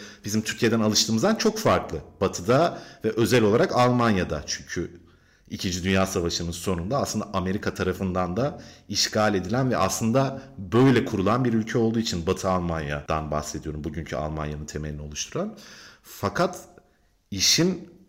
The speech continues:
öbür taraftan bu raddeye varacak derecede radikalleştirilmesi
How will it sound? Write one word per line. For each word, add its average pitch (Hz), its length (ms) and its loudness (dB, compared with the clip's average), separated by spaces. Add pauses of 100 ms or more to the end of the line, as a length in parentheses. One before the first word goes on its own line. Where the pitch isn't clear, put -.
(240)
öbür 104 280 0
taraftan 151 640 2 (360)
bu 156 100 4
raddeye 120 420 6
varacak 104 440 2
derecede 85 580 0
radikalleştirilmesi 92 1300 -2